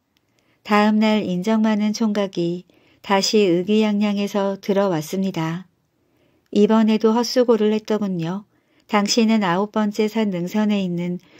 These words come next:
동굴 속에 숨어 있었지요. 사슴이 동굴 앞에서 파수를 보고 있더군요." 그렇게 해서 두 번째 숨바꼭질에서도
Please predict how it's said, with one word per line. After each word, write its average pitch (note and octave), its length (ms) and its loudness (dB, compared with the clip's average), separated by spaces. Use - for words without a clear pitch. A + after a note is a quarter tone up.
동굴 G#3+ 340 4
속에 A3+ 360 0
숨어 A#3 320 0
있었지요. G3 720 -6
사슴이 A#3+ 520 2
동굴 G#3+ 400 -2
앞에서 G3 680 -6
파수를 B3+ 460 2
보고 F#3 300 -4
있더군요." F#3+ 720 -4
그렇게 A3+ 580 2
해서 G3+ 520 -2
두 F3 180 2
번째 G3 360 -2
숨바꼭질에서도 G#3+ 1400 -2